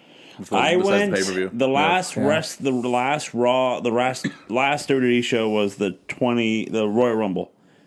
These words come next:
Speaker 2: And then we did the N X T in Phoenix and the Raw and SmackDown four days in a row.
Speaker 1: God.
Speaker 2: Once we got to
Speaker 1: Kill
Speaker 2: two,
Speaker 1: me.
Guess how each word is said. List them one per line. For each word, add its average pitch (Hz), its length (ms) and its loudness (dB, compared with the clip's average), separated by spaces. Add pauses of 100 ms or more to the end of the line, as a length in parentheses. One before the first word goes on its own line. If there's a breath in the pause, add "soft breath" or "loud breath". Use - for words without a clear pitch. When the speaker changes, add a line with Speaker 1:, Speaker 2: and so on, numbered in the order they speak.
(140)
Speaker 2:
And 107 120 0
then 110 100 2
we 113 80 2
did 110 100 0
the 110 120 2
N 120 80 0
X 117 220 -4
T 127 280 0
in 117 100 0
Phoenix 117 580 -2
and 104 400 -2 (440 soft breath)
the 104 120 0
Raw 104 440 0 (640 soft breath)
and 87 340 -4
SmackDown 95 920 -2 (960)
four 123 240 0
days 117 220 2
in 110 80 0
a 104 100 2
row. 95 320 0 (680 loud breath)
Speaker 1:
God. 87 380 -10 (180)
Speaker 2:
Once 151 280 2
we 156 100 -2
got 156 120 2
to - 40 -8
Speaker 1:
Kill 110 140 2
Speaker 2:
two, 170 80 6
Speaker 1:
me. 98 120 0